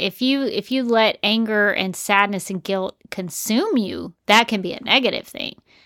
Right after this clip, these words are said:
That can definitely, uh, be something that you would want to let go. So I think that it depends on, uh, what Supergirl wants to do with it.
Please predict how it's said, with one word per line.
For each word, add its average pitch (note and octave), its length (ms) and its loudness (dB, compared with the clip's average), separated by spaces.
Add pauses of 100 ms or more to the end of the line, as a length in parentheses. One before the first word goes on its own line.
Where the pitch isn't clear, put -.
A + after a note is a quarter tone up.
(140)
That G3 160 2
can G3+ 160 0
definitely, F#3+ 720 2
uh, F3 200 2
be F#3 160 0
something F3+ 420 2
that - 140 -2
you E3+ 160 0
would - 140 -2
want - 300 -2
to F3+ 100 -4
let - 240 -2
go. - 260 0
So - 140 -2
I G#3+ 120 2
think F#4+ 240 -2
that D#4+ 180 6
it A3+ 380 -2
depends C#4 460 0
on, A#3+ 320 4
uh, A3 260 2
what G#3 220 0
Supergirl G#3+ 560 2
wants G#3+ 300 -2
to G#3 100 2
do G3+ 240 4
with F#3 180 0
it. - 260 -8